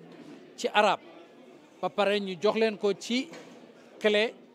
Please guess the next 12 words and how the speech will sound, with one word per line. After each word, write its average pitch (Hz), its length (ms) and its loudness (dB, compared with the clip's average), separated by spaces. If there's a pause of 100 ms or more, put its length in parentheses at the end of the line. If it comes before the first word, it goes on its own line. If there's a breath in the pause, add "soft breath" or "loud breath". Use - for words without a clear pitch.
(460)
yoo 185 160 -2
xam 190 220 -4
ne 190 120 -2
bii 214 340 -2
arab 196 280 2
lay 190 140 2
làkk, 185 340 0
beneen 180 320 -4
bi 170 200 -6
olof 185 240 -4
lay 175 160 0
làkk. 156 260 -4